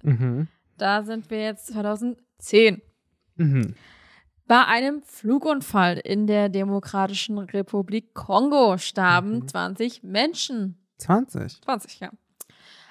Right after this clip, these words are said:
Speaker 2: Ein Passagier hatte ein Krokodil, Krokodil an Bord eines Regionalflugzeugs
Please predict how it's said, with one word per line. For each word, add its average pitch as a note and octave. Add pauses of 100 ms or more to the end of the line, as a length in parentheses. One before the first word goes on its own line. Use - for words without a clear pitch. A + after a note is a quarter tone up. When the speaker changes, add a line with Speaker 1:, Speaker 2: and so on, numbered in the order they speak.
(140)
Speaker 2:
Ein B3+
Passagier G#3+
hatte F#3+
ein F#3+
Krokodil, A3+ (100)
Krokodil B3
an G#3
Bord G3+
eines G#3+
Regionalflugzeugs A#3